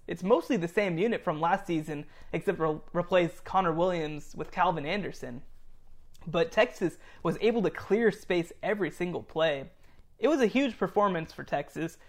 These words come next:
in every single phase of the game. And where do they go from here? I was talking with, with one of my friends earlier, another journalist,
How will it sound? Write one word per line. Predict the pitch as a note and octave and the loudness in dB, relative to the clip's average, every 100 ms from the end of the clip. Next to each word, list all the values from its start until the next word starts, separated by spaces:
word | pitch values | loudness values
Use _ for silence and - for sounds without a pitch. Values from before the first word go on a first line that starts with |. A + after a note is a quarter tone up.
| - | -8
in | D#3+ - | -6 -2
every | G3+ G#3 G3 | 0 2 0
single | F3 G3+ D#3+ | 0 -2 -2
phase | - E3+ F3 | 0 0 0
of | D3+ | -2
the | C#3+ | -8
game. | D3+ D#3+ D#3+ C#3+ - _ - - - _ _ - - | -4 -4 -4 -8 -16 _ -20 -20 -20 _ _ -2 4
And | B3+ | 6
where | E4+ | 6
do | |
they | D#4+ | 4
go | C#4+ D4 | 2 0
from | C#4+ A#3 | 0 -2
here? | C#4+ - - - - - - - | -2 -6 -12 -20 -20 -20 -20 4
I | B3+ | 6
was | C#4+ - | 6 4
talking | - - B3 F3+ | -2 0 0 2
with, | E3+ - - | 2 -2 -10
with | F3+ | -6
one | F3 G3+ | -2 0
of | |
my | E3+ | 0
friends | D#3+ - F#3+ F3+ | -2 0 2 2
earlier, | D#3+ D3 C#3 | 2 2 2
another | E3 F3 | 0 0
journalist, | D#3 E3+ G3 E3 C3 - | 0 0 0 0 -4 -8